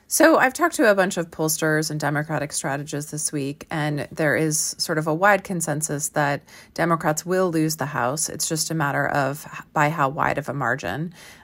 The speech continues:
Um, a lot of people think that the Democrats, it, it, the Senate is a little bit more unclear,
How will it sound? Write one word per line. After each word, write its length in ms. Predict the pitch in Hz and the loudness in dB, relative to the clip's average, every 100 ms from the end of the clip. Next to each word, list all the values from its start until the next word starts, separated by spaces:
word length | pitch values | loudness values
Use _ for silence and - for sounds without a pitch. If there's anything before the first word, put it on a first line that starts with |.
| - | -2
Um, 500 | 170 151 151 151 123 - | 4 6 4 2 -4 -6
a 100 | - | -2
lot 260 | 170 160 165 | 4 6 4
of 120 | 170 | 2
people 260 | - 170 160 | -4 -2 -2
think 260 | 170 160 | 0 -2
that 120 | 156 151 | -4 -4
the 80 | |
Democrats, 640 | 156 151 147 - 147 143 - | -2 0 0 -2 -2 -2 2
it, 160 | 180 - | 2 2
it, 160 | 190 | 0
the 100 | 185 | -2
Senate 380 | 185 196 190 190 | 2 2 4 2
is 140 | 156 | 0
a 40 | 160 | -2
little 200 | 160 160 | -2 0
bit 280 | 160 151 - | 0 0 0
more 200 | 156 151 | 0 0
unclear, 720 | 151 147 - 165 160 214 | 0 -4 -4 -2 0 -2